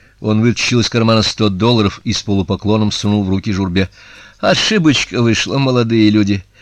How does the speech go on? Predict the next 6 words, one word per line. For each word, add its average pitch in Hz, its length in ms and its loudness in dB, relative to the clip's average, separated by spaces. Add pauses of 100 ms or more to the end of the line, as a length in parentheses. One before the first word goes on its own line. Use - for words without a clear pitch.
Фраернулись, 214 1160 0
блин". 208 400 -2 (1400)
Фраернулись, 101 960 -2 (100)
осрамились, 110 840 0 (200)
опозорились. 95 800 -2 (300)
Жаргон. 95 400 -8